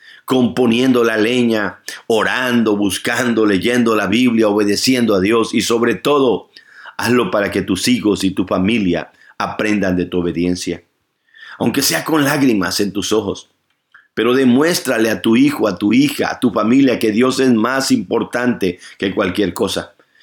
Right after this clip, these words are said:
incluso más que ellos mismos.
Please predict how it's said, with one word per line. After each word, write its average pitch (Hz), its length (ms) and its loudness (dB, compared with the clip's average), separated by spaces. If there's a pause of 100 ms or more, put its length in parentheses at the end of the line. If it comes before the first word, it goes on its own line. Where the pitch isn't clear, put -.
(140)
incluso 147 480 0
más 151 540 0
que 143 140 0
ellos 135 280 2
mismos. 101 580 -2